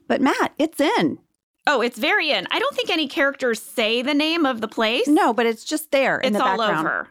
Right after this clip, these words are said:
Speaker 1: Yeah, it's on some of the games, and it's on a little window as you walk in past the bouncer.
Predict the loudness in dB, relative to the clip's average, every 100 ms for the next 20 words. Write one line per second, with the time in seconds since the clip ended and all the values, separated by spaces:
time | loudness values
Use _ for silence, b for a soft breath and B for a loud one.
0 | -2 0 0 0 0 2 2 2 2 0
1 | 0 0 2 0 -2 -4 0 2 2 2
2 | 2 4 2 -2 B B B 0 2 2
3 | 2 2 4 2 2 2 2 2 -2 -2
4 | -2 -4 -4 -2 0 0 -2 -6 -6